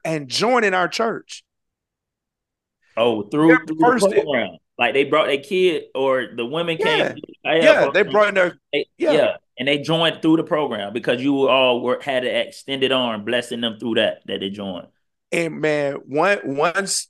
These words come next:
Speaker 1: we had kids getting saved at Man Maker, no
Speaker 2: Mm.
Speaker 1: band, no musician, nobody else there, no people there.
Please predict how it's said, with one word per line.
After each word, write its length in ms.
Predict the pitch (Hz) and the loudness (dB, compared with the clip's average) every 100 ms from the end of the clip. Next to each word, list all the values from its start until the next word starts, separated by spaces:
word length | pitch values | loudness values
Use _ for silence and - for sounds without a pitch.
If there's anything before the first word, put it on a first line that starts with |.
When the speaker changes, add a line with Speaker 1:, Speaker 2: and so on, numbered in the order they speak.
| _ | _
Speaker 1:
we 240 | 120 196 | -10 -4
had 280 | 196 165 147 | 2 2 0
kids 340 | - 180 156 120 | -4 0 0 -2
getting 420 | 143 135 117 107 _ _ _ | -4 -4 -4 -16 _ _ _
saved 800 | - - - 175 170 139 101 101 _ _ _ _ _ _ _ _ _ _ _ - | -12 -6 -2 2 2 0 -6 -14 _ _ _ _ _ _ _ _ _ _ _ -2
at 260 | 151 - | -2 -2
Man 520 | - 131 156 165 139 | -8 -2 0 0 -2
Maker, 480 | 117 113 - - - _ _ _ _ _ _ _ | -4 -4 -6 -12 -14 _ _ _ _ _ _ _
no 400 | - 123 147 175 | -4 2 6 4
Speaker 2:
Mm. 60 | 160 | 4
Speaker 1:
band, 680 | 156 160 165 170 170 165 - | 0 0 0 0 -4 -10 -2
no 180 | 143 160 | -2 -2
musician, 800 | 156 175 147 139 160 - 156 151 | -6 -10 -6 -2 -2 -2 -6 -2
nobody 480 | 175 180 165 165 | 0 2 2 4
else 260 | 165 160 160 | 2 2 -2
there, 420 | - 160 160 156 | -6 -4 0 0
no 240 | 151 139 160 | -2 -4 -4
people 420 | - 160 156 165 | -6 -14 -6 -6
there. 260 | 147 156 | -2 -4